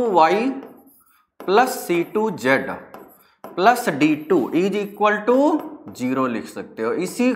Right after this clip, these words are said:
को वेक्टर फॉर्म भी लिख सकते हैं ना, R dot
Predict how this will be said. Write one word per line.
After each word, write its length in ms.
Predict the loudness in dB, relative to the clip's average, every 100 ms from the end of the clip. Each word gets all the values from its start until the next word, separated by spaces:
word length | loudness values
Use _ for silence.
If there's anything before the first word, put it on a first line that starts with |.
| -2
को 400 | -2 0 2 0 -4 -14 -12 2
वेक्टर 480 | 4 4 2 2
फॉर्म 320 | 4 4 4 6
भी 80 | 4
लिख 120 | 4
सकते 380 | 0 0 4 6
हैं 60 | 6
ना, 140 | 4 4 -2 -10 -18 -14 2
R 460 | 6 6 6 4 4
dot 440 | 4 4 2 0